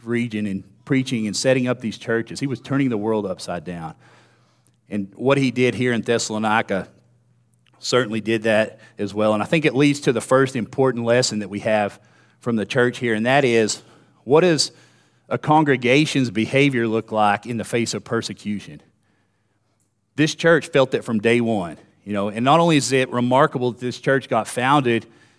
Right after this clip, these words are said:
in the face of persecu-, this kind of persecution, there was individual persecution that, you know,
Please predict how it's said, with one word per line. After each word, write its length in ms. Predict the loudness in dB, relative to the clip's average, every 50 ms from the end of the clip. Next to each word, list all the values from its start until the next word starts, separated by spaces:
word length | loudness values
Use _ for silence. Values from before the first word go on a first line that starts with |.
| _ _ _ _ _ _ _
in 120 | 0 0 2
the 80 | 2 2
face 300 | 2 2 2 2 2 0
of 80 | -2
persecu-, 640 | 2 2 2 2 0 -4 -10 -6 -6 -6 -6 -6 -6 -2
this 240 | 0 0 0 0
kind 300 | 0 2 4 4 6 4
of 80 | 2 0
persecution, 800 | 0 -2 -2 -2 -4 -8 -10 -8 -8 -6 -6 -6 -6 -8 -8 -10 _ _ _ _ _ _ _ _ _ _ _ _ _ _ _ _ _ _ _ _ _ _ _ _ _ _ _ _ _ _ _ _
there 160 | 0 2 4 4
was 300 | 4 4 2 -2 -4 -6 _ -4
individual 560 | -2 0 0 0 0 0 0 2 2 2 2
persecution 720 | 4 2 2 2 2 -4 -4 -2 -2 -2 -2 -2 -2 -2
that, 220 | -2 -4 -4 -6
you 80 | -4 -4
know, 120 | -4 -4